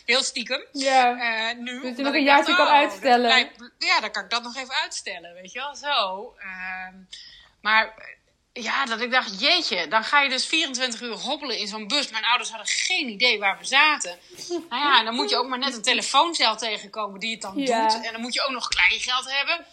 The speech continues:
Speaker 1: En dan moet je ook, weet je, zo. Wij
Speaker 2: Ja.
Speaker 1: zaten, ik zat op het moment dat de oorlog uitbrak in Joegoslavië, zaten wij in Joegoslavië. Alleen wij hadden geen idee, want we zaten er tweehonderd kilometer of zo vandaan.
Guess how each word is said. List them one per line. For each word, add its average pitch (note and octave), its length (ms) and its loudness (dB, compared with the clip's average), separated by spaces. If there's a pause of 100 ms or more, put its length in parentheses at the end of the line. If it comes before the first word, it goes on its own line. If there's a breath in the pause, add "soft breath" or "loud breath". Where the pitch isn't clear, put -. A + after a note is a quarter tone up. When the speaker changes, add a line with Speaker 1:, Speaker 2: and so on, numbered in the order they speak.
(240 loud breath)
Speaker 1:
En C4+ 100 -8
dan A#3+ 80 -2
moet A#3 140 -8
je G#3+ 120 -6
ook, A3 260 -8
weet B3 140 -4
je, F4 140 -2
zo. D4+ 320 0
Wij A3 100 0
Speaker 2:
Ja. A#3+ 40 -4
Speaker 1:
zaten, G#3+ 400 2
ik A3+ 120 -12
zat - 300 -2 (180)
op A3+ 120 -4
het A3+ 100 -14
moment A#3 300 -4
dat A#3 180 -4
de G#3+ 140 -4 (100)
oorlog D4+ 340 -2
uitbrak - 380 -6
in F3 240 -14
Joegoslavië, G3 600 2
zaten A3 300 4
wij B3+ 180 6
in F3+ 120 -8
Joegoslavië. F#3+ 760 -6 (460 soft breath)
Alleen A3+ 260 -2
wij D#4 200 4
hadden G3+ 180 -8
geen E3 220 -12
idee, C#4 380 0
want G3 200 -18 (100)
we F3 160 -14
zaten F3 320 -4
er F3 80 -6
tweehonderd G3+ 400 2
kilometer F#3+ 420 -6
of E3+ 80 -6
zo F3 180 -2
vandaan. A3+ 580 2